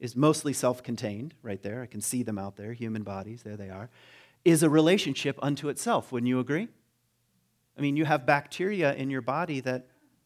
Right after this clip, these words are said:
aren't even a part of your, you know, organism, although yet they're in there, and they live in relational dynamic with everything else in your body, correct? And you have hormones and chemicals and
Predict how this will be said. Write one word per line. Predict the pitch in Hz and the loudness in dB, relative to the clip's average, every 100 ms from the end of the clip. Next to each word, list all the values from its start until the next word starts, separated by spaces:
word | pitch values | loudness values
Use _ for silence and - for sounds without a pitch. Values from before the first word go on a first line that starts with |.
| _ _ - | _ _ -6
aren't | 135 156 | -2 -2
even | 143 135 131 | -2 -2 -4
a | 123 | -8
part | - 143 143 | -2 0 0
of | 123 | -2
your, | 127 123 117 113 _ _ - | -2 -2 -4 -8 _ _ -10
you | 127 | -6
know, | 113 | -6
organism, | 127 156 156 113 113 107 120 151 _ _ | -4 -2 -2 -2 -4 -6 -10 -14 _ _
although | 117 120 127 | -6 -2 -2
yet | 120 135 135 | 2 0 0
they're | 139 | -2
in | 143 175 | -2 -4
there, | 101 - - - | -4 -6 -16 -6
and | 135 | 0
they | 127 | 0
live | 127 147 | 4 4
in | 143 131 | 4 0
relational | 127 131 135 139 131 | 2 0 -2 -4 -4
dynamic | 120 123 123 143 117 90 | -2 -2 0 -2 -6 -8
with | 101 | -6
everything | 107 113 113 123 | -6 -4 -6 -4
else | 147 143 - | -6 -8 -14
in | 110 | -14
your | 98 | -10
body, | 95 87 - | -12 -14 -18
correct? | - 139 135 - - _ _ _ _ _ _ _ - | -4 4 4 2 -6 _ _ _ _ _ _ _ -4
And | 139 | 0
you | 139 | 2
have | 120 | 0
hormones | - 135 131 127 127 120 | 0 -2 0 -2 -2 -6
and | 123 | -8
chemicals | - 127 123 - 123 123 117 | -6 -6 -6 -8 -8 -6 -6
and | 123 120 | -6 -6